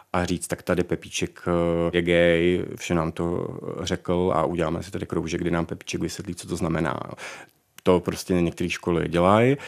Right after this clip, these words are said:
a samozřejmě prostě některý studující můžou to chtít a můžou být vlastně nějakým způsobem aktivisti a ambasadoři toho tématu, třeba už jako na střední škole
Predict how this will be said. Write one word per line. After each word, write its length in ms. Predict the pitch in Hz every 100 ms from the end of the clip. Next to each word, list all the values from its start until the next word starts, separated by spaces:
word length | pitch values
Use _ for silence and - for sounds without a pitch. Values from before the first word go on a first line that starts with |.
| - -
a 520 | 98 92 90 87 87 87
samozřejmě 400 | - 87 87 90
prostě 260 | 85 - 90
některý 460 | 85 - 92 87
studující 520 | 85 87 85 85 -
můžou 420 | 92 85 85 87 85
to 140 | 80
chtít 340 | - - 113
a 40 | 98
můžou 600 | 87 85 87 87 87 87
být 220 | 85 87
vlastně 300 | 87 82 87
nějakým 500 | 85 87 - 87 - - - -
způsobem 360 | - - 85 -
aktivisti 480 | - 104 98 -
a 80 | 76
ambasadoři 460 | 87 90 - 92 90
toho 200 | 90 90
tématu, 540 | 90 90 85 90 90
třeba 300 | - 92 85
už 180 | - -
jako 200 | - 92
na 60 | 82
střední 260 | - 87
škole 400 | - 87 85 82